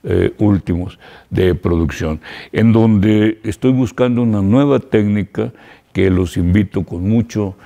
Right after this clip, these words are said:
alborozo a que vean, porque es algo nuevo que no se había, que no se ha hecho todavía en pintura. No pinto ya con pigmentos,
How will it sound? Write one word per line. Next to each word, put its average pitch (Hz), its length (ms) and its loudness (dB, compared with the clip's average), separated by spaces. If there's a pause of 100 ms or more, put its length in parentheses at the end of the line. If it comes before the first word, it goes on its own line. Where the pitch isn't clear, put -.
(140)
alborozo 90 1000 0
a 87 140 -2
que 87 380 -4
vean, 98 520 0 (500)
porque 110 360 2
es 117 120 -4
algo 117 260 0
nuevo 104 600 -2 (680)
que 101 120 0
no 110 120 4
se - 120 -2
había, 98 480 0 (120)
que 101 120 -2
no 110 160 2
se 104 160 -2
ha 98 100 4
hecho 90 380 -2
todavía 90 580 -2
en 87 160 0
pintura. 78 480 0 (240)
No 113 180 0
pinto 120 280 0
ya 107 160 0
con 98 260 -4
pigmentos, 104 960 -2